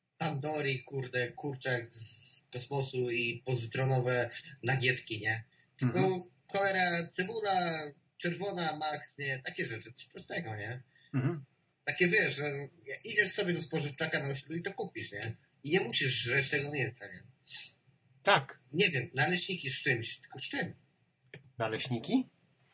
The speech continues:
Speaker 2: No
Speaker 1: Wiesz,
Speaker 2: bardzo
Speaker 1: no.
Speaker 2: proste, naleśniki robisz z serem z tych Olmonców.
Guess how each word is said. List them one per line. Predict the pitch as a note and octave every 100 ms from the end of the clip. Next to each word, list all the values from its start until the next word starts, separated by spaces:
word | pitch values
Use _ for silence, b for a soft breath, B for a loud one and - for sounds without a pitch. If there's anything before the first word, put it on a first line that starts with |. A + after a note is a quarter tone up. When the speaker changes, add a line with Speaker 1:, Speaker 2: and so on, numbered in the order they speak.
| - - _ _ -
Speaker 2:
No |
Speaker 1:
Wiesz, | F#3
Speaker 2:
bardzo | B3 F4+
Speaker 1:
no. |
Speaker 2:
proste, | D4+ B3 - E3+ D#3
naleśniki | F3 F#3+ C#3 -
robisz | A#3 A#3+ B3
z | -
serem | - C#4 A3+ F#3+
z | F3 D3+ C#3+ E3+ E3 C#3
tych | D3 C3
Olmonców. | F3 F3 D3 C3 B2+ B2+